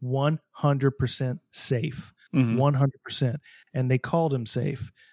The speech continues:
Speaker 1: but then the other team appealed the ruling.
Speaker 2: Yeah.
Speaker 1: Apparently it's football now. And I, I know that's, I know they've been doing that for a while.
Speaker 2: They
Speaker 1: And
Speaker 2: do
Speaker 1: then
Speaker 2: it
Speaker 1: they
Speaker 2: everywhere.
Speaker 1: overturned, they overturned, they overturned the call.
Speaker 2: Yeah.
Speaker 1: And so it,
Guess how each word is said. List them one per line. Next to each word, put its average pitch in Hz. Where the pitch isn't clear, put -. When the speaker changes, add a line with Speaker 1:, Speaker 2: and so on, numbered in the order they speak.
Speaker 1:
but 131
then 143
the 143
other 139
team 135
appealed 165
the 139
ruling. 117
Speaker 2:
Yeah. 101
Speaker 1:
Apparently 143
it's 143
football 127
now. 107
And 117
I, 123
I -
know 117
that's, 110
I 127
know 120
they've 110
been 110
doing 110
that 113
for -
a 113
while. 107
Speaker 2:
They -
Speaker 1:
And 139
Speaker 2:
do 127
Speaker 1:
then 123
Speaker 2:
it 123
Speaker 1:
they 123
Speaker 2:
everywhere. 120
Speaker 1:
overturned, 120
they 131
overturned, 139
they 127
overturned 131
the 117
call. 139
Speaker 2:
Yeah. 107
Speaker 1:
And 117
so -
it, -